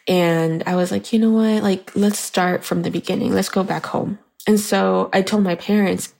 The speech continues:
and they weren't happy about that idea. They didn't see it as our daughter, you know, did this, um,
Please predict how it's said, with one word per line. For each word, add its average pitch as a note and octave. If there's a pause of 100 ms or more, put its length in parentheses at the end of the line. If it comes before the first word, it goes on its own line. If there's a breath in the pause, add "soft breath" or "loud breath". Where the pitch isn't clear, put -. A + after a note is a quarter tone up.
(100)
and - (180)
they F#3
weren't F3+
happy G#3+
about B3
that A#3+
idea. B3+
They A3+
didn't G3+
see G#3
it G3
as F#3 (560 loud breath)
our F#3
daughter, F3+
you F3
know, E3+ (400)
did F#3
this, -
um, E3+